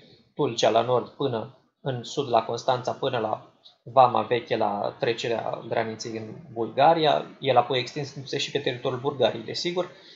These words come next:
În țara noastră avem foarte multe stațiuni turistice litorale, printre cele mai cunoscute și cele mai căutate fiind Mamaia, Costinești, Vama Veche, Întâi Pai, um, sigur că, da, Mangalia, da, Eforie Nord și Sud,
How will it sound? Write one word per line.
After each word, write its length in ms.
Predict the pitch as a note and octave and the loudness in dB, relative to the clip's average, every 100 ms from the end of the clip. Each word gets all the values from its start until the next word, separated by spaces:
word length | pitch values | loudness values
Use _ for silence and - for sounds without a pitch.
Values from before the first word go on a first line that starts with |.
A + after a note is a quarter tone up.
| _ | _
În 100 | - | 0
țara 200 | E3 D3+ | 2 4
noastră 240 | D3+ D3 | 2 0
avem 180 | C#3 C#3+ | 0 -2
foarte 300 | C3 F3+ C3+ | 4 4 4
multe 180 | A#2+ A2+ | -2 -4
stațiuni 400 | A#2+ A#2+ - B2 | 0 -2 -2 -8
turistice 380 | A#2+ A#2 - A#2 | -8 -10 -6 -6
litorale, 760 | G#2+ - A#2+ F#3 F3 C#3+ C3+ - - - _ | -6 -2 4 6 6 4 -2 -8 -20 -20 _
printre 200 | - C3+ | -6 -2
cele 200 | C#3+ C#3+ | 2 4
mai 160 | C3+ C3 | 4 0
cunoscute 360 | C3 B2 A#2+ | -2 -4 -4
și 60 | B2+ | -4
cele 160 | C#3 B2 | -2 0
mai 140 | A#2 | -2
căutate 300 | A#2+ B2 B2 | 2 0 0
fiind 260 | A#2 B2 A2 | -6 -8 0
Mamaia, 580 | G#2+ C#3+ F#3 C#3 A2+ | 2 2 2 4 2
Costinești, 840 | A2+ - B2+ - B2+ F3 D#3+ - - - - _ | 0 -2 -2 -2 -4 -4 -2 -6 -8 -20 -20 _
Vama 420 | B2 C3+ C#3 B2 | 2 8 8 8
Veche, 760 | A#2 E3 F3+ E3+ D3+ C#3+ C3+ B2 | 6 4 0 -2 -2 0 0 0
Întâi 380 | C3+ C3 C#3 A#2+ | -2 -2 -2 -2
Pai, 520 | A2 D#3 E3 D3 A#2+ - _ _ - _ | 2 4 6 4 0 -8 _ _ -20 _
um, 340 | - B2+ B2+ - - | 4 4 4 -6 -8
sigur 340 | - C#3 C3 | -4 -2 -2
că, 80 | B2+ | 2
da, 120 | C3 | 8
Mangalia, 1040 | B2 A2 G2+ A2 D#3+ D#3+ B2 A#2 A2 A#2 - _ _ - | 8 6 0 10 10 10 6 2 2 -2 -18 _ _ 0
da, 220 | C#3+ C3+ | 8 8
Eforie 440 | C3 B2+ C3+ C3 A#2+ | 8 0 0 0 -2
Nord 280 | B2+ B2 - | 0 0 0
și 180 | - | -8
Sud, 460 | B2 - G3 E3 | -8 -8 -2 -2